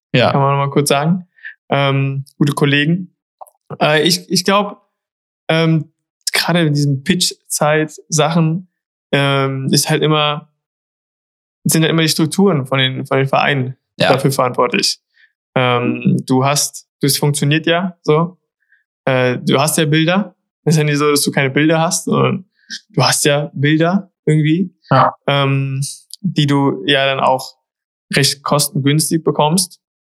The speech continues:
Speaker 2: Und es wurde einfach nicht der, es wurde sehr lange nicht wirklich die Relevanz von Social Media an sich,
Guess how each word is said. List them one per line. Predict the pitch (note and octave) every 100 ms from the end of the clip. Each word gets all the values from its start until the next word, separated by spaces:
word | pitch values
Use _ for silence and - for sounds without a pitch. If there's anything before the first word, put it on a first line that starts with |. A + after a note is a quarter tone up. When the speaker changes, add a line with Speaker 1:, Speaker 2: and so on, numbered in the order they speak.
| _ _ _ _ _ _ _ _ _ -
Speaker 2:
Und | D3 D3+ D#3 D3+ D3 -
es | D3
wurde | D#3 E3+
einfach | D#3 D#3 D3+
nicht | D#3+ E3 -
der, | D3 C#3+ C3+ C3+ C3 - _ _ _ -
es | D3+
wurde | E3
sehr | D3 D#3+
lange | E3 E3 F#3+ D#3+ D#3+ - -
nicht | E3 E3+ - - _ _ _ _ _ _ _ _ _ _ _ _ _ -
wirklich | D#3 E3 D#3+ -
die | D3 D3
Relevanz | D3 C#3+ C#3+ F3+ F3 -
von | - C#3+ C3+ B2+ -
Social | - C#3+ C#3
Media | D3 D#3
an | B2+ B2+
sich, | C#3+ - -